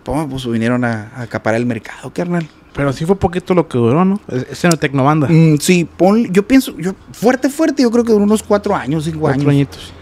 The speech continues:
Speaker 1: Y lo, y nosotros, ya que salimos en el noventa y tres, pues ahí andábamos, luchando, luchando contra corriente, con, con, porque, te digo, estaba muy pegado a la Tecnobanda, pues.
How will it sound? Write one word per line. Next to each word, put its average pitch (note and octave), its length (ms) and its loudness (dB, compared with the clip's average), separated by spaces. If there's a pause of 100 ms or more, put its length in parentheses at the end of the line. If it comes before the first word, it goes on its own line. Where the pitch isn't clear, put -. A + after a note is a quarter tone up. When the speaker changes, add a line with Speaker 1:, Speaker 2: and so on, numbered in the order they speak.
Speaker 1:
Y F#3 120 4
lo, F#3+ 180 4
y F#3+ 140 4
nosotros, F#3 420 4
ya E3 140 2
que D#3+ 80 -2
salimos D#3 320 2
en F#3 80 2
el F#3+ 60 0
noventa E3+ 280 2
y C3+ 40 2
tres, G#3 300 0 (300)
pues E3 140 -2
ahí F3 100 4
andábamos, G3+ 680 4
luchando, F#3 580 -2 (320)
luchando D#3 340 -2
contra E3 380 -2 (120)
corriente, C3+ 440 0
con, D#3+ 200 -4 (160)
con, B2 380 -4 (360)
porque, B2+ 540 0 (300)
te - 80 0
digo, C3+ 180 4
estaba C3+ 220 0
muy D#3+ 140 2
pegado D3+ 340 2
a E3 60 2
la D#3+ 120 0
Tecnobanda, C3+ 540 -2
pues. D3+ 320 -8